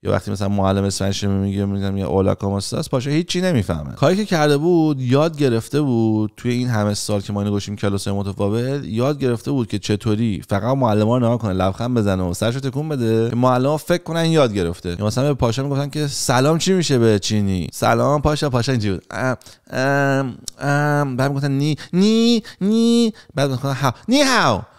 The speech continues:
خب اینجوری بود که یعنی مثلاً انگار می‌دونه هر دو.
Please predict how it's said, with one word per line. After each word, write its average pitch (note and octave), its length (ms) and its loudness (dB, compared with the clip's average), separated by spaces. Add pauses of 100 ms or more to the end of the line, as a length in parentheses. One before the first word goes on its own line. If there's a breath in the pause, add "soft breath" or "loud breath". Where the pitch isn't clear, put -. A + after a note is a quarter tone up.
(420 soft breath)
خب A2+ 360 2
اینجوری A2+ 420 2
بود D#2 200 -2
که - 80 -6
یعنی G2+ 100 -2
مثلاً B2 180 -6
انگار C3+ 200 0
می‌دونه D#3+ 300 2
هر D#3+ 240 -2
دو. A#2 280 -2